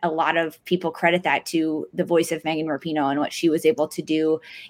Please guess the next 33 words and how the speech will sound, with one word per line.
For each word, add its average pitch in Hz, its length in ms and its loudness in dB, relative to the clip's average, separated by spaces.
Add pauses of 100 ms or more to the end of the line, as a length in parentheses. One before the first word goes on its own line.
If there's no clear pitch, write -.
in 170 180 0
fighting 170 360 2
those 160 220 2
things 156 360 -4
and 139 140 -4
speaking 160 400 -2
up 139 160 0
about 143 340 2
it. 127 360 2
Um, 143 340 -2
she's 170 300 -6
done 170 320 0
a 151 100 2
lot. 120 400 2
She's - 520 -8
taken 160 260 -2
a 147 40 0
lot 156 200 4
of 143 180 0 (320)
big 180 280 2
steps - 440 0
forward 156 480 2
on 147 120 0
the 139 60 0
global 151 380 0
stage 147 680 -2
with 151 300 0 (320)
equal 170 280 0
pay 151 260 4
for 165 140 -4
the 151 100 0
United 143 420 -2
States. - 540 -2